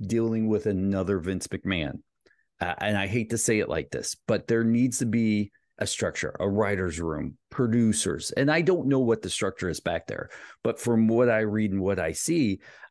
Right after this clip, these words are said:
I just assume it's one guy scribbling down notes and, "All right, go out there and do all this stuff." And it feels very W C W-ish, where I think if he delegated more and put people who has the minds and have been successful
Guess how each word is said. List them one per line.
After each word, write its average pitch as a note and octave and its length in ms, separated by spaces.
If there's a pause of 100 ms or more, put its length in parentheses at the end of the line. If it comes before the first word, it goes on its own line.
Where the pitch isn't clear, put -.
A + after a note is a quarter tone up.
(100)
I D3 80
just B2 280
assume F#2+ 760
it's G#2+ 180
one G#2+ 240
guy F2+ 440
scribbling G2+ 600
down F#2 320
notes G2 360
and, D#2 320
"All G2 140
right, G2+ 220
go A2 160
out A2 160
there G#2 160
and F#2+ 100
do G2 140
all F#2 100
this A2+ 220
stuff." - 240
And G2 100
it F2+ 60
feels G#2 260
very B2+ 280
W G#2+ 300
C G2 200
W-ish, E2+ 680 (360)
where G2+ 420 (540)
I A#2+ 100
think E3 380
if A#2 160
he B2+ 180
delegated A2 800
more C#3 460
and G2 160
put - 240
people B2 520
who G#2+ 280
has G2+ 420
the F#2+ 240
minds F#2+ 600
and F#2 180
have F2+ 160
been E2+ 160
successful B2+ 880